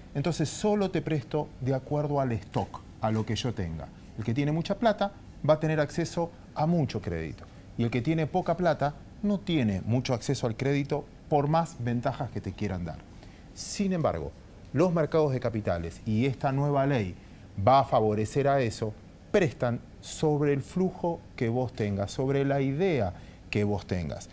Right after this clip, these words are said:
No sobre el patrimonio, sino sobre lo que podés generar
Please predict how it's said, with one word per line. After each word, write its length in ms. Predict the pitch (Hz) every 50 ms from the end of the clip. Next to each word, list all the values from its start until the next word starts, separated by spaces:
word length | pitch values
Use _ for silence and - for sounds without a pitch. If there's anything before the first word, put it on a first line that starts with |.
| - - - - - -
No 320 | - 143 156 202 214 170 104
sobre 400 | - - - 127 120 117 117 117
el 80 | 117
patrimonio, 840 | 113 - 123 117 - - 117 120 127 151 165 151 135 131 131 135 139 - - - -
sino 360 | - - - 135 139 165 170
sobre 300 | - - - 147 139 139
lo 140 | 131 131 123
que 100 | - 139
podés 340 | 120 - 143 143 160 180 160
generar 520 | - - 170 147 139 123 135 135 143 151